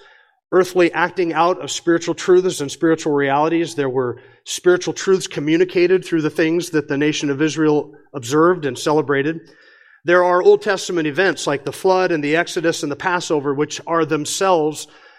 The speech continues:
not just stories in Scripture, but they are historical events with a spiritual significance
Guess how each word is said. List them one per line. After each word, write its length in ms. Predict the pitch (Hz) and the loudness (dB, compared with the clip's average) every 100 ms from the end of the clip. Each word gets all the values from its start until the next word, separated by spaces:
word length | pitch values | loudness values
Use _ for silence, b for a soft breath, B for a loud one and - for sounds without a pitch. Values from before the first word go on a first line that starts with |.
| b - | b -2
not 300 | 170 190 131 | 0 0 0
just 400 | 180 185 - - | 0 0 -4 -10
stories 840 | - - 196 196 180 143 139 156 | -10 -2 2 4 4 0 -4 -6
in 80 | 135 | -8
Scripture, 520 | - 190 180 156 143 | 0 0 0 -2 -2
but 200 | 147 147 | -2 0
they 160 | 151 | 0
are 260 | 143 143 135 B - | 2 0 -2 B -8
historical 680 | 156 - 190 196 196 170 160 | -6 2 4 4 4 2 2
events 380 | 175 175 - | 2 -2 -2
with 160 | 151 147 | -4 0
a 80 | 147 | 0
spiritual 640 | - - 180 190 185 156 | -2 2 4 4 2 -4
significance 960 | - 160 143 170 175 165 127 135 - | -4 -6 -2 -2 0 -2 -4 -8 -10